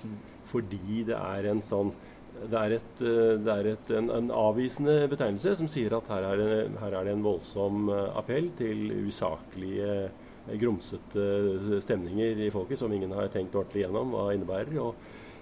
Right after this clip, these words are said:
Speaker 2: med masse motstridende og dårlige løsninger.
Speaker 1: Mm.
Speaker 2: Ikke sant? Det er sånn det vanligvis brukes. Og så, så vil jeg si at det går an å bruke det litt mer nøytralt, og da er det, da er det en, eh, en, eh,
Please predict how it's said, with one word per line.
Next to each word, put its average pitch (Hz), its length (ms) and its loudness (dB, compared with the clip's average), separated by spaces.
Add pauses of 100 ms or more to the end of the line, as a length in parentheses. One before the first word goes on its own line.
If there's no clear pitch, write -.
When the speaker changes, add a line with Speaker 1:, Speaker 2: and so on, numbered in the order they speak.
(100)
Speaker 2:
med 135 180 6
masse - 340 4
motstridende 101 1160 0
og 110 100 -2
dårlige 90 300 -2
løsninger. - 400 -10 (220)
Speaker 1:
Mm. 117 100 -8
Speaker 2:
Ikke - 240 -12
sant? 151 240 2 (320)
Det 113 80 2
er 113 80 0
sånn 104 100 6
det 104 80 4
vanligvis 90 380 0
brukes. 98 460 -4 (680)
Og 117 140 0
så, 131 560 2
så 135 160 -2
vil 147 120 2
jeg 151 100 2
si 117 160 0
at 92 120 0
det 95 100 -4
går 92 140 -4
an 95 80 0
å 113 60 2
bruke 104 240 -2
det 95 80 -2
litt 98 160 -6
mer 95 120 0
nøytralt, 120 500 -2 (580)
og 123 80 -2
da 110 280 2
er 98 40 0
det, 123 280 2 (920)
da 110 140 0 (240)
er 92 60 -6
det 120 280 -2
en, 117 260 0
eh, - 1160 -6
en, 107 260 -2
eh, 104 600 -4